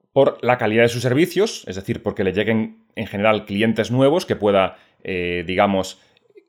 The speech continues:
o bien robar a otros competidores o bien clientes nuevos que se introduzcan al mundo, al, al, al ecosistema sap desde fuera, ¿no? De, de, digamos que el sector de sap crezca.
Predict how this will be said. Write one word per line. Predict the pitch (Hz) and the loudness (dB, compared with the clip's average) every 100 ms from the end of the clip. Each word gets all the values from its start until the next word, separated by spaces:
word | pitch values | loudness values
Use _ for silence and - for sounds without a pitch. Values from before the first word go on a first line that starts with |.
| _ _ | _ _
o | 107 | 0
bien | 117 131 113 101 | 4 2 2 -2
robar | 110 101 107 117 | -2 2 6 6
a | |
otros | 110 113 - | 4 2 -2
competidores | 120 113 113 120 143 190 - - | -2 -2 0 2 4 2 -2 -6
o | - 104 | 0 2
bien | 104 113 143 156 _ _ | 4 2 0 -6 _ _
clientes | - 101 110 117 117 | -4 -2 0 0 2
nuevos | 123 143 | 2 2
que | 143 | -2
se | 123 107 | -4 -2
introduzcan | 98 104 110 - 117 | -2 -2 -4 -2 0
al | 113 | 0
mundo, | 107 113 110 113 110 98 | 0 0 2 4 4 4
al, | 107 104 | 2 0
al, | 95 92 90 - | -4 -4 -8 -6
al | 95 95 92 90 | -6 -6 -6 -8
ecosistema | 90 98 95 123 123 | -6 -8 -4 -2 0
sap | 113 143 151 - _ - | 2 2 2 0 _ -6
desde | 98 90 82 | -4 -4 -2
fuera, | 113 95 73 | 2 2 0
¿no? | 107 147 | -6 -6
De, | 92 82 82 82 | -4 -4 -4 -6
de, | 78 57 - | -8 -14 -14
digamos | - 104 110 131 131 | -10 -2 0 0 0
que | |
el | 113 | -2
sector | 113 - 120 | -4 0 2
de | 120 117 | 4 4
sap | 113 - 143 139 - - _ _ | 4 2 2 2 -4 -20 _ _
crezca. | 104 92 - - | -4 -4 -8 -20